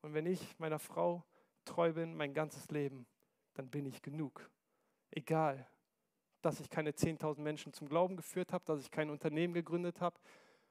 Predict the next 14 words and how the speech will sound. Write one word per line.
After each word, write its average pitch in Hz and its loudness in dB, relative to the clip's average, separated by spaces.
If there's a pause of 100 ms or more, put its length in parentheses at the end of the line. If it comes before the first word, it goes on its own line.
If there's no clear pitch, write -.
(400)
wovon 143 -4
ich 139 -6
vielleicht 143 0
träume 165 -2 (480)
oder 151 2
was 165 6
auch 170 -4
immer 208 2
getan 135 -4
habe, - -12 (1300)
dann 143 -4
war 151 2
ich - -8
genug. 147 -8